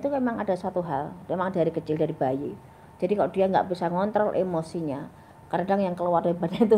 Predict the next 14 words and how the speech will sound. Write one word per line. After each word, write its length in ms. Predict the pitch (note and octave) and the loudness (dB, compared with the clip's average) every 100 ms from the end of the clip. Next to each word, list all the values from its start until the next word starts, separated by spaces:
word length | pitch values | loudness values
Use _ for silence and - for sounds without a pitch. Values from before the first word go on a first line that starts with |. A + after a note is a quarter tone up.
| G3+ | 6
lain. 340 | F#3+ F3+ E3+ E3+ - C4 | 4 4 2 0 2 2
<laughs> 280 | - A3+ | 4 -2
Ini 240 | A#3+ C4 A#3 | -2 -2 -2
rezeki 240 | G#3 A#3+ | -2 6
luar 160 | A3+ A3 G3+ | 6 6 4
biasa 200 | G3 A3 A3 | 4 4 4
buat 160 | F#3+ | 2
mereka 560 | G3 G3 G3 G3 F#3+ A3 - | 4 4 4 4 2 2 4
dan 160 | F3+ | 2
seakan 400 | F3 C#3+ F#3 G3+ | 2 0 2 0
itu 240 | G3+ A3 A3 - - - - - | 0 -2 -2 -8 -20 -20 -20 2
pasangannya 480 | F3+ F#3+ G#3+ G#3 G#3 | 4 6 4 4 6
luar 240 | F#3 E3 - | 6 4 4
biasa. 480 | D3 D3 C#3+ F#2 | 2 2 -2 -4